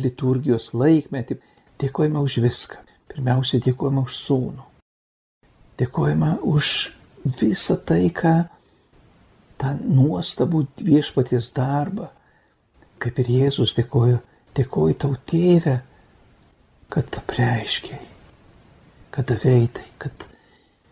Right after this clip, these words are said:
ta didžioji dovana yra ne kas kitas kaip Jėzus.“ Ta dovana, kuri yra Jėzus, kuriame mes galime vienytis arba atpažinti Tėvo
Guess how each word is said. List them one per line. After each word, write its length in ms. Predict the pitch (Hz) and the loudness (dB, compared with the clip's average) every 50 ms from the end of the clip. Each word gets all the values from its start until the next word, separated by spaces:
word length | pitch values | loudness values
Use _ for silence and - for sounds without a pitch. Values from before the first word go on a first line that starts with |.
| _ _ _ _ _ _ _ | _ _ _ _ _ _ _
ta 120 | - 135 131 | -4 -4 0
didžioji 580 | 123 156 117 - - 156 170 180 170 151 139 | 0 0 0 2 0 -2 2 2 4 4 4
dovana 880 | 120 113 123 131 123 123 - 135 143 131 120 147 190 208 196 175 143 - - _ _ _ _ _ _ - | 2 2 0 0 0 0 -2 -2 -2 0 0 0 0 0 0 -2 -4 -6 -10 _ _ _ _ _ _ -2
yra 220 | 151 135 143 135 | 0 2 2 2
ne 140 | 131 131 135 | 2 2 0
kas 240 | - - - - - | -2 -4 -6 -6 -6
kitas 340 | - 226 - 208 - - | -6 -4 -4 -2 -4 -4
kaip 240 | - - 143 - - _ _ _ _ _ - | -2 -2 -2 -2 -4 _ _ _ _ _ -10
Jėzus.“ 760 | 117 - 147 131 113 113 107 - - - - - - - - - _ _ _ _ _ _ _ _ _ _ _ _ _ _ _ _ _ _ _ _ _ _ _ _ _ _ _ _ _ _ _ _ | -6 -2 -2 -2 -2 -4 -8 -12 -14 -14 -16 -16 -16 -18 -20 -20 _ _ _ _ _ _ _ _ _ _ _ _ _ _ _ _ _ _ _ _ _ _ _ _ _ _ _ _ _ _ _ _
Ta 140 | - 139 131 | -10 -10 -8
dovana, 600 | 135 123 120 151 143 139 139 135 127 135 175 185 | -8 -2 -2 -2 -2 0 0 -2 0 0 0 -2
kuri 380 | - - 156 139 143 139 - - _ _ _ _ _ _ _ | 0 0 0 2 2 0 0 -2 _ _ _ _ _ _ _
yra 300 | 170 131 147 156 147 139 - | 0 2 2 2 2 0 -2
Jėzus, 560 | - - - 135 160 196 - - - - - - _ _ _ _ _ _ _ | -4 0 0 0 0 0 -2 -2 -4 -4 -4 -10 _ _ _ _ _ _ _
kuriame 540 | - - 156 143 156 147 135 131 170 202 214 196 | 0 0 2 2 4 4 4 4 4 4 4 4
mes 200 | 151 123 120 - | 2 2 0 -2
galime 440 | - 170 175 202 196 165 147 135 135 - - - _ _ _ _ _ _ _ _ _ _ _ _ _ _ _ _ _ _ _ _ _ _ _ | -2 0 0 2 2 2 2 2 0 -2 -8 -18 _ _ _ _ _ _ _ _ _ _ _ _ _ _ _ _ _ _ _ _ _ _ _
vienytis 720 | 123 120 - 156 196 202 190 180 165 139 - - 127 - - | -4 -2 0 2 2 4 6 4 4 4 2 -2 -4 -2 -2
arba 220 | 147 143 151 139 - | -2 -2 -2 -4 -6
atpažinti 960 | - - - - - 147 131 123 120 131 160 190 214 233 254 233 226 - - | -8 -8 -8 -4 -4 -2 -2 0 -2 0 2 2 4 4 4 2 2 2 -2
Tėvo 600 | - - - 202 202 190 180 - 214 180 151 - | -2 0 -2 0 0 2 2 2 2 2 2 -2